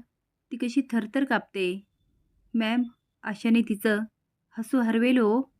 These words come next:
मला असं वाटतं गावाकडून आलेली साधी भोळी मुलगी, तिला ब्रँड ॲम्बॅसेडर पद मिळालं. त्या पदासोबत येणार हे स्टारडम आणि पब्लिक फिगर असल्याने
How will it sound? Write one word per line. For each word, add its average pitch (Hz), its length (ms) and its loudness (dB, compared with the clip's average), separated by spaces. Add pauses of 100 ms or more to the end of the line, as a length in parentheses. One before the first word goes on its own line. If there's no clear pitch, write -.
(520)
मला 208 160 -2
असं 202 180 -2
वाटतं 208 280 -4
गावाकडून 196 400 2
आलेली 202 460 0 (460)
साधी 196 220 -2
भोळी 220 240 2
मुलगी, 185 460 2 (840)
तिला 220 140 -2
ब्रँड 208 360 2
ॲम्बॅसेडर 214 460 0
पद 226 280 0
मिळालं. 185 500 2 (720)
त्या 233 100 -6
पदासोबत 214 540 0
येणार 202 260 2
हे 208 200 4 (220)
स्टारडम 196 580 -2 (840)
आणि 233 160 0
पब्लिक 226 440 0
फिगर 220 240 -2
असल्याने 214 460 0